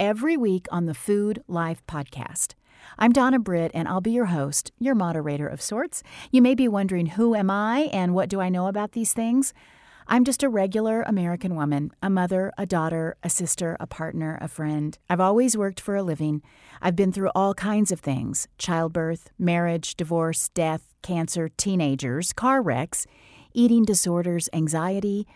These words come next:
cross-country moves, job loss, you know, the usual life stuff.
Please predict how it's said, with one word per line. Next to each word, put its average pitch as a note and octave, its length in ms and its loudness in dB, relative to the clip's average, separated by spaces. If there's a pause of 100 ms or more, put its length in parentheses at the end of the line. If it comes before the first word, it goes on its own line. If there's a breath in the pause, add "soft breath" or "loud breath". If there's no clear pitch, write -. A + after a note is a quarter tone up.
(320 loud breath)
cross-country B3 640 4
moves, A3 480 4
job G3 340 0
loss, G3+ 440 0 (100)
you C4 100 4
know, E3 320 2 (280)
the A3+ 120 4
usual F#3+ 540 0
life D#3+ 300 -4
stuff. - 600 -6